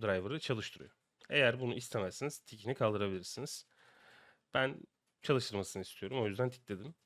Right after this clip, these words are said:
Windows Mouse Properties kısmında ise burada da klasik fare özelliklerinin bulunduğu yer. Zaten burada da işaret hassasiyetinin artı kısmını tiksiz yapıyoruz.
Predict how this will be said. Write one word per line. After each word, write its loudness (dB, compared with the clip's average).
Windows 2
Mouse 2
Properties 0
kısmında -2
ise -4
burada 0
da 0
klasik -4
fare 6
özelliklerinin 0
bulunduğu -4
yer. 0
Zaten 2
burada -2
da -2
işaret 2
hassasiyetinin -4
artı -2
kısmını -12
tiksiz -8
yapıyoruz. -4